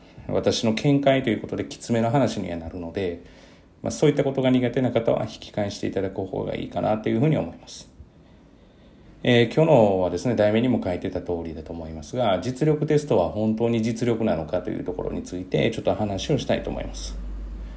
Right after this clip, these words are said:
まあ、あの、一応サンプルが多い、今回中学校三年生の、まあ、学校で行われた実力テストがありまして、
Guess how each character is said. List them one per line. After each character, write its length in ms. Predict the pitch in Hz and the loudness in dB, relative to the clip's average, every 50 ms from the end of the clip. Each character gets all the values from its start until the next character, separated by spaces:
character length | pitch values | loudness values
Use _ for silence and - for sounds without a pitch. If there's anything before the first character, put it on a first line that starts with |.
| - - - - - - - - | -14 -16 -18 -16 -16 -16 -8 2
ま 480 | - 131 120 117 107 - - 120 117 117 | 4 6 6 6 6 4 4 4 4 4
あ、 20 | |
あ 40 | 117 117 | 6 6
の、 260 | 117 117 117 117 117 | 6 8 8 6 6
一 160 | 135 127 139 | 4 2 0
応 40 | 127 | 0
サ 180 | - 156 147 | 2 2 2
ン 80 | 143 143 | 2 4
プ 100 | 143 147 | 4 2
ル 80 | 139 131 | 4 4
が 80 | 131 | 4
多 80 | 127 117 | 4 4
い、 80 | 101 | 2
今 160 | - - 135 117 | 0 -2 0 0
回 100 | 110 - | 0 -2
中 200 | - - 127 131 | 0 0 2 2
学 120 | 170 185 | 4 2
校 80 | - 123 | 2 2
三 220 | - 117 107 104 | 2 2 4 4
年 160 | 113 113 104 | 4 4 2
生 160 | - - 95 | 2 0 -2
の、 240 | 90 82 - - - - | -4 -4 -6 -8 -10 -10
ま 100 | - 117 | -8 0
あ、 20 | 107 | 2
学 220 | 107 104 104 - | 4 4 4 4
校 80 | - 110 | 2 2
で 140 | 107 117 113 | 2 2 2
行 80 | 135 | 2
わ 100 | 127 123 | 4 4
れ 80 | 104 92 | 4 2
た 140 | - 87 85 | 0 -4 -6
実 240 | - - - 104 | -8 -8 -6 -4
力 160 | 101 92 - - | -4 -4 -4 -6
テ 120 | - 92 | -6 -6
ス 120 | 92 - | -6 -6
ト 80 | - 85 | -8 -8
が 80 | 82 80 | -8 -8
あ 40 | |
り 120 | - 78 78 | -8 -10 -10
ま 120 | 82 80 | -10 -10
し 120 | 78 - - | -10 -6 -4
て、 320 | 139 120 - - - - | -4 -4 -4 -4 -10 -16